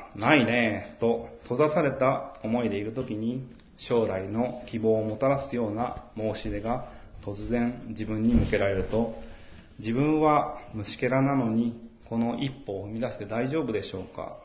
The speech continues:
という気持ちで、その申し出を受け入れられたのです。ただ虫けら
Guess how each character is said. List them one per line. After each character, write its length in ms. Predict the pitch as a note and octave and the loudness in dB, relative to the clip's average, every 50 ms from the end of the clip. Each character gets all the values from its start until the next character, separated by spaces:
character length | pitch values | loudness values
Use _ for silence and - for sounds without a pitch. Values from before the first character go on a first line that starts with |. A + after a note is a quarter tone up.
| - - - - | -20 -18 -8 -4
と 60 | D3+ | -2
い 100 | D3 C#3 | 0 0
う 20 | C3 | 0
気 100 | C3+ C3+ | 0 0
持 140 | B2+ B2 B2+ | 0 -2 -2
ち 120 | - C3 | -2 -2
で、 240 | C3+ D3 D3 C#3+ - - - - - - - | 0 0 0 -2 -6 -14 -18 -20 -20 -20 -20
そ 120 | - - G2 | -16 -12 -10
の 180 | G2 G2 F#2+ F#2+ G2 G#2 G2+ | -8 -8 -8 -6 -6 -6 -8
申 60 | G2 | -6
し 100 | - A2+ G#2+ | -6 -4 -2
出 140 | A2 A2+ A2+ | 0 2 4
を 260 | A#2 A#2 A#2 A#2 - G2+ F#2+ | 4 4 2 0 -4 -10 -10
受 60 | - | -6
け 60 | - A2 | -4 -4
入 160 | G#2+ G#2+ G#2 | -2 0 0
れ 240 | A2 A2 - - - | 0 0 -2 -2 -4
ら 120 | F#2+ F#2 | -6 -6
れ 80 | F2+ F2 | -8 -8
た 140 | - E2 | -10 -12
の 140 | E2+ E2 D2+ | -14 -14 -12
で 120 | - F#2+ - | -12 -12 -14
す。 60 | - - - - - - - - - - - - - - - - - - - - - - - - - - - - - - - - | -14 -16 -20 -20 -20 -20 -20 -20 -20 -20 -20 -20 -20 -20 -20 -20 -20 -20 -20 -18 -18 -18 -20 -20 -20 -20 -20 -20 -20 -20 -16 -6
た 120 | - D#3 E3+ | -2 0 4
だ 360 | D#3 C3 A2 G#2 G2 - - - - - - - - - | 4 4 4 4 0 -2 -6 -12 -14 -14 -16 -16 -16 -14
虫 280 | F#2+ F#2+ F#2 - - - | -12 -8 -8 -8 -4 -2
け 100 | A2 G#2+ | 0 0
ら 320 | G#2+ G#2 A2 G#2+ - - | 2 2 0 0 -2 -6